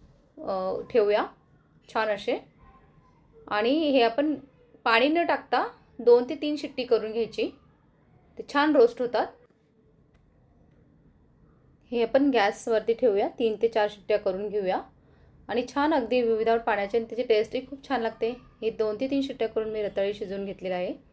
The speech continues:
Almost हे छान रोस्ट होतात. हे दिसायला साधं वाटतं, पण त्याचे फायदे खूप मोठे आहेत, म्हणून नक्की ट्राय करा.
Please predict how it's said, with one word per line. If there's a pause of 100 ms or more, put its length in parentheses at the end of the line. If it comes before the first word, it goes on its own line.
(380)
Almost
हे
छान
रोस्ट
होतात. (4000)
हे
दिसायला
साधं
वाटतं,
पण
त्याचे
फायदे (100)
खूप
मोठे
आहेत, (500)
म्हणून
नक्की
ट्राय
करा.